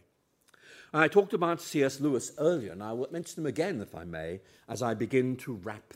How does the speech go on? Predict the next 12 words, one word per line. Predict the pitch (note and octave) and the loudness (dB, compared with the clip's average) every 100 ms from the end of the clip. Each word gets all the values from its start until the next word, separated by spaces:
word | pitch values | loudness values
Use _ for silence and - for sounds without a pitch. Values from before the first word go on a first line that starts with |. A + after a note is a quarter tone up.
| - | -10
this | A2 - - | -8 -8 -10
lecture | F#2 _ - A#2 - | -14 _ -16 -16 -14
up. | F2+ - _ _ _ _ _ - - - | -18 -20 _ _ _ _ _ -20 -20 -2
Because | D#3+ A2+ | 0 6
Lewis | C#3+ F#3 - | 10 10 8
is | D#3+ | 0
a | D3+ | 0
very | C3 F#2+ B2 B2+ B2 - | 0 -2 0 0 -2 -6
visual | G#2 F#2 A2+ G2 G#2 F2+ F#2 E2+ - | -16 -6 -4 -4 -8 -4 -4 -6 -12
thinker. | A2 E2+ - G#2 _ _ - _ _ _ | -14 -14 -18 -20 _ _ -20 _ _ _
And | C#3+ C#3 | 0 0
again, | C3+ D#3 F3+ D3 | 4 2 2 -4